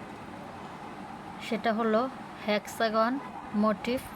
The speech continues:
টিউটোরিয়াল। আমি এটাকে ধাপে ধাপে আপনাদের সামনে উপ-,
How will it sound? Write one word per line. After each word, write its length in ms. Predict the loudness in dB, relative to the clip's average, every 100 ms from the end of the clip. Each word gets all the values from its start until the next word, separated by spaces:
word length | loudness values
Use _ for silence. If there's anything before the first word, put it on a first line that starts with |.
| -10 0
টিউটোরিয়াল। 680 | 2 4 4 6 6 4 0 -14 -14 -14 -12 -12 -12 -12 -12 -12 -12 -10 -2 4
আমি 140 | 4 6
এটাকে 300 | 4 2 2 2
ধাপে 240 | 2 4 2 4
ধাপে 320 | 2 4 2 2 -4 -12 -14 -12 -12 -12 -12 -12 -6 -4
আপনাদের 380 | 2 2 4 2 2
সামনে 320 | 4 6 6 4 -2 -14 -14 -14 -12 -12 -12 -12 -8 -6
উপ-, 320 | 0 0 0